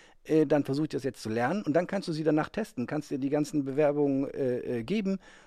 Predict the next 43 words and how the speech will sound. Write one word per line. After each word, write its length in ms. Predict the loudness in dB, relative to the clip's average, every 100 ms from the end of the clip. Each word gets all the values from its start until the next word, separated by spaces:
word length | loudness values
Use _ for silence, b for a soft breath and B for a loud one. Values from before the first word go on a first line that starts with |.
| B
und 180 | 0
dann, 300 | 2 4 2 0
äh, 340 | 0 2 0 -6
kannst 260 | -4 -4 0
du 40 |
mal 120 | -4 -2
gucken, 400 | -4 -2 -4 0
wie 160 | -2 -4
verhält 340 | -10 -4 -2 -2
es 100 | -8
sich 100 | -8
denn 200 | -8 -8
wirklich 260 | -8 -8
so, 160 | -8 -6
wie 80 | -8
es 80 | -10
sich 120 | -12
verhalten 380 | -6 -6 -6 -6
soll. 240 | -8 -10 b b b b
Ne? 240 | -2 -2 -2
Und 100 | -2
weil 120 | -2
du 60 | 2
ja 140 | 0 0 -4 -8
quasi 240 | -6 -4
das 160 | -6 -6
Ergebnis 380 | -2 -2 -2
für 100 | 0
jede 160 | 2 2
Bewerbung 380 | 2 2 4 2
bekommst 420 | 2 2 2 2
und 60 | 0
dann 100 | 0
stellst 280 | 0 -2
du 40 | -2
fest, 320 | -4 -4 -8 b b b b _
im 240 | 2 4
Durchschnitt 720 | 4 4 2 0 -2 -2 -6 -20 _ _
macht 340 | 0 0 -2 -4
das 180 | -4
die 140 | -6 -8
K 240 | -4 -4 -4
I 280 | -4 -4